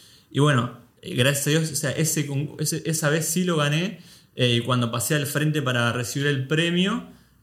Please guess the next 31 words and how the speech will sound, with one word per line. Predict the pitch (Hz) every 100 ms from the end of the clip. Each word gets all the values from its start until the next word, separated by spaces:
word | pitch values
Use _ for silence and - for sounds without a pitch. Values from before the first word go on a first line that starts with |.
| -
eh, | 127 120 117 113 110 - - _ _ _ _ -
el | 117
líder, | 110 139 143 123 117 117
como | 117 107
por | 113
así | 110 107
decirlo, | 123 120 123 117
de, | 110 107 110 - _ _ _ _ _ _ _ - -
de | 127 110
la | 107
iglesia | 110 131 147
de | 131
ese | 135
momento, | 131 151 151 151 180 196 - - _
como | 131 113
que |
me | 110
agarra | 117 127
así | 127 - 143 139 135 -
la | - 113
cara | 117 135 147
fuerte | - 139 139 139
y | 160
me | 127
dice, | 123 - 113 104 - - _ _ _
"Vos | 139 135
tenés | 151 151
un | 143
ministerio | 127 120 - 131 113
por | 110
delante, | 107 110 120